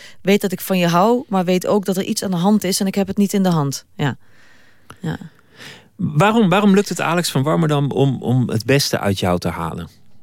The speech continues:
Speaker 2: Jij zegt onze manier van werken, eh, past bij elkaar,
Speaker 1: Mhm.
Speaker 2: omdat we allebei, eh, in, in detail werken. En, en ook omdat hij veel van je vraagt en, en heel precies werkt.
Speaker 1: Ja.
Speaker 2: Maar, maar
Speaker 1: Maar ik
Speaker 2: waarom
Speaker 1: denk
Speaker 2: lukt
Speaker 1: ook
Speaker 2: het in persoonlijke zin?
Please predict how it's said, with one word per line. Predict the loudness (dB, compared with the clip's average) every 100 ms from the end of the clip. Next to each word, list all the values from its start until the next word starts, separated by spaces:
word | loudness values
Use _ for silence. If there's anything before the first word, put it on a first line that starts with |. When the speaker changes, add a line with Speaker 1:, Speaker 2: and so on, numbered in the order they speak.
| -2 0
Speaker 2:
Jij | 4 4
zegt | 2 0
onze | 0 0 2
manier | 4 4 2
van | 2 2
werken, | 4 2 2 -2 0
eh, | -2 -2 0
past | 0 2
bij | 2 2
elkaar, | 2 0 0 2
Speaker 1:
Mhm. | 4
Speaker 2:
omdat | 2 2
we |
allebei, | 0 0 2 2 2 -2 -8 -20 -20 -20 -6
eh, | -4 -4
in, | -8 -8 0 2
in | 2 0
detail | 2 0 2 2 2
werken. | 2 2 0 -4 -6 _ -20 -8
En, | -6 -4
en | -4
ook | -2 -2
omdat | 0 0 0
hij | -4
veel | 0 0
van | 2 0
je | 0
vraagt | 0 0 0 -2 -10 -12
en, | -2 -2 0
en | 2
heel | 2
precies | 0 -4 0 0 2
werkt. | 2 2 -2 -6
Speaker 1:
Ja. |
Speaker 2:
Maar, | -6 -6 -20 -20 -20 -20 -20 0
maar | 2
Speaker 1:
Maar | 4
ik | 4
Speaker 2:
waarom | 4
Speaker 1:
denk | 4
Speaker 2:
lukt | 4
Speaker 1:
ook |
Speaker 2:
het | 2 -2
in | 0
persoonlijke | 0 0 0 -2 -4
zin? | -4 -6 -8